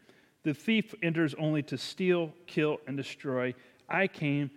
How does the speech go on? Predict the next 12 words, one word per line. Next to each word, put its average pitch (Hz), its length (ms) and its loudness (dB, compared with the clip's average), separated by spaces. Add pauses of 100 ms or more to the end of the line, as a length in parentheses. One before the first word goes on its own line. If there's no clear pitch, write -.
(120)
that 131 140 -2
they 151 180 4
may, 147 240 0
they 147 160 2
could 143 200 -4
have 151 340 -4
life 139 420 0
indeed, 139 580 0
so - 120 -6
they 139 160 0
could 127 160 -4
have 156 380 0